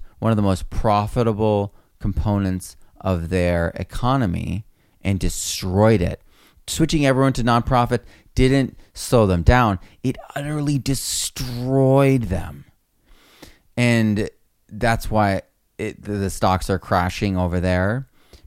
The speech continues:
because they stepped in, which is a classic communist move. And the reverse of that is not as much lately, but has more traditionally been a hands-off system with certain protections for people's rights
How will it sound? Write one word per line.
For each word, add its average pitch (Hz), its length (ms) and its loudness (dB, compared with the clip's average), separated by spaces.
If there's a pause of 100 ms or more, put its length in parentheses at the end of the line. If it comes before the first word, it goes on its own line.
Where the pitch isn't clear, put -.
because 107 580 2
they 98 300 0
stepped - 720 -4 (200)
in, 104 680 -2 (1400)
which 101 240 -4
is 95 120 -2
a 92 80 -2
classic 95 600 -2
communist 90 800 -2 (240)
move. 92 560 -4
And 113 100 0
the 110 80 0
reverse 107 400 0
of 123 120 -2
that 107 320 2
is 98 320 -4 (760)
not 123 300 -2
as 131 100 -2
much 123 240 0
lately, 110 440 2
but 92 340 0 (200)
has 113 260 -2
more 110 200 2
traditionally 113 640 -2
been 98 260 0
a 95 80 -6
hands-off 101 920 0
system 117 560 -2
with 92 220 -2
certain 123 480 -2
protections 113 720 0
for 113 120 -2
people's 98 560 -2
rights 90 840 -6